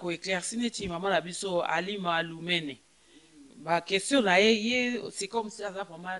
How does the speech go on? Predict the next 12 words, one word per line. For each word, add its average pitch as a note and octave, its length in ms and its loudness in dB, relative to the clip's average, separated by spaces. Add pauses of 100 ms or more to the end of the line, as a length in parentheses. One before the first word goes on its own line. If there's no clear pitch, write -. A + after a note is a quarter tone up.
(120)
trop G#3+ 220 -14
dépassé. D#3 560 -6 (920)
O - 80 0
expliquer G3+ 480 0
biso, F#3 640 -6 (640)
pourquoi B3+ 760 2
botanga F#3 540 2
Bible F3 340 -2
oyo F3+ 280 4
ya D#3+ 140 0
ba D3+ 120 2
chrétien, F3 500 -4